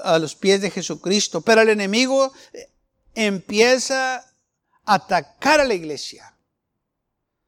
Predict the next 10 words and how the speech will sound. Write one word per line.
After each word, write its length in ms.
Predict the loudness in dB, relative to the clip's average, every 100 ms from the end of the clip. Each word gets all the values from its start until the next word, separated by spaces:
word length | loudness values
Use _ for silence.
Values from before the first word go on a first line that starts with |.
| _ _
Esto 360 | 0 0 0 -4
es 60 | -4
nomás 560 | -2 0 0 -2 -12 _ _ _ _ _ -14 -2
la 220 | -2 0
primer 540 | -2 0 2 2 2
persecución. 800 | -2 -6 -4 -4 -4 -2 -2 -2
Dice 220 | -4 -4
la 160 | -2 -2
Biblia 420 | -2 -4 -4 -6
que 300 | -4 -4 -4